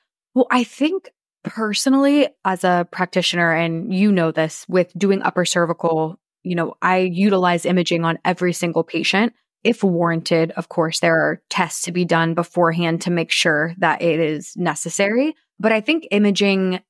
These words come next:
on one hand is extremely, extremely valuable, mainly because to try to guess or just assess someone and,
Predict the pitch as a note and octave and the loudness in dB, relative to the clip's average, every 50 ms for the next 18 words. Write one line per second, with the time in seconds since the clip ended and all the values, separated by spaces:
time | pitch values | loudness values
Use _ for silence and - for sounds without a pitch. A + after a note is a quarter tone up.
0 | _ _ - F#3 F#3+ F#3+ F#3 F3+ F3+ F3 E3 F3+ F3+ F3+ E3 F#3+ F#3 F3+ F3 F3 | _ _ 0 2 2 2 2 2 0 0 0 0 0 0 0 0 2 2 0 0
1 | - - F#3 F3 F#3 F3 - - - - G#3 G3+ G3+ G3 F#3+ E3+ - _ - - | -2 -4 -2 -2 -2 -2 -2 -4 -2 0 0 0 2 0 0 -2 -6 _ -12 -10
2 | F#3+ - - - A3 G#3+ A3 A3 G#3 F#3 F3 E3 D#3+ D#3+ E3 D#3 - E3 D#3+ D#3+ | -8 -6 -4 -2 0 0 0 2 0 0 0 0 0 0 -2 -2 -2 -2 -4 -4
3 | D#3 F3+ G#3 A3 A3+ A#3 A#3 G#3 A3 G3+ - - F3+ F3+ F3 F3+ F3 E3+ E3 - | -2 0 2 2 4 4 4 2 2 0 -2 -2 0 0 2 2 0 0 -4 -8
4 | _ _ _ _ - - - A#3 A3 G#3+ G#3 G#3 G3+ G3 G3 - _ _ _ _ | _ _ _ _ -6 -2 0 2 4 4 4 4 4 2 0 -2 _ _ _ _
5 | - - - A3 A#3 B3 B3+ A#3+ G3 E3+ - F#3 F3 F3+ G#3 - - - - - | -8 -4 -2 0 2 2 2 2 2 0 0 0 0 0 0 -2 -4 -6 -8 -10
6 | - _ - - G3 F#3+ F#3 F#3 F3 - F#3 F3 - - F3+ F3 - - F3+ D#3+ | -12 _ -2 0 2 2 2 0 0 -2 -4 -4 -4 -6 -6 -4 -2 -2 -4 -4
7 | - - - G3 F#3+ F#3+ F#3 F#3 F#3+ G3 G3+ F3 F3+ F3 E3 - | -4 -4 -2 0 2 2 2 2 2 2 0 0 -2 -2 -4 -8